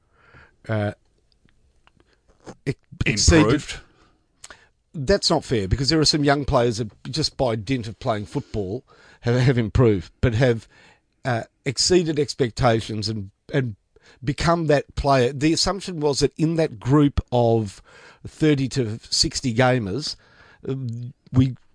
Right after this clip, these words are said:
Speaker 1: didn't know who it would be, but there would be one or two players really take some leap forwards into, uh, for want of a better term, the A grade.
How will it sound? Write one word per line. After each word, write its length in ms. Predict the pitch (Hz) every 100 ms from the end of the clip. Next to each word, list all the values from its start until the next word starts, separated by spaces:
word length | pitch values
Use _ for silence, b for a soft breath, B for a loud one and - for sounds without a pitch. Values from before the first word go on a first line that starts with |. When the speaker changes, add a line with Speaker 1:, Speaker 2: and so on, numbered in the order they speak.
| _ _ _ - 117
Speaker 1:
didn't 200 | 185 180
know 140 | 165 131
who 100 | 147
it 80 | 131
would 180 | 117
be, 140 | 113 131
but 180 | 120 -
there 100 | 139
would 180 | 120 104
be 120 | 127
one 220 | 123 151
or 100 | 131
two 240 | - 135
players 600 | 101 131 120 101 147 - - b b b
really 540 | 107 123 147 117 147 156 b b
take 220 | 143 113
some 260 | - 120 117 -
leap 320 | 120 139 160
forwards 540 | - 139 123 120 110 -
into, 640 | 135 131 117 135 113 113 107 B B B
uh, 80 | - - 123 110 - _
for 200 | - 151
want 160 | 160
of 80 | 127
a 40 |
better 240 | 98 113 107
term, 380 | - 110 101 107
the 160 | 113
A 140 | 101 107
grade. 400 | 98 92 80